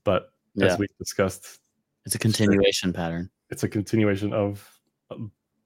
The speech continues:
Speaker 1: down, you know?
Speaker 2: I, I don't care if it's a shoulder or not. If it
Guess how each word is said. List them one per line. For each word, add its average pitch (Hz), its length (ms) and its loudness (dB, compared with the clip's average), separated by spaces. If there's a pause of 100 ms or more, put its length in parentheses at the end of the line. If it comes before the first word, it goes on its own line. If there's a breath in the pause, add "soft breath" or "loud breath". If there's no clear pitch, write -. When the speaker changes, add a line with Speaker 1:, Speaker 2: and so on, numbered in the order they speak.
(120)
Speaker 1:
down, 90 340 0 (240)
you 92 80 -6
know? 92 140 -6 (680)
Speaker 2:
I, 117 260 6 (320)
I 107 180 6
don't 127 180 6
care 101 200 6
if 92 80 0
it's - 160 -4
a - 40 -6
shoulder 87 300 0
or 76 60 -2
not. 82 360 0 (400)
If - 500 0
it 95 280 0